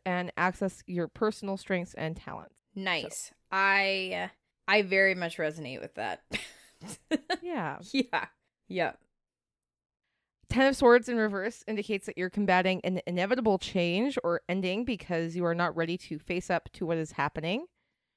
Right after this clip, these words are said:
Speaker 1: However, the more you resist, the more the situation will drag on.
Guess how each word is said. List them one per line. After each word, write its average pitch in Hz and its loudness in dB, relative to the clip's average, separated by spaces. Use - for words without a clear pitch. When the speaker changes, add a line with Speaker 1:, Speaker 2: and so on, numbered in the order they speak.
Speaker 1:
However, 220 6
the 226 8
more 214 8
you 208 6
resist, 190 2
the 233 0
more 185 2
the 180 0
situation 175 -6
will 160 -2
drag 160 2
on. 233 4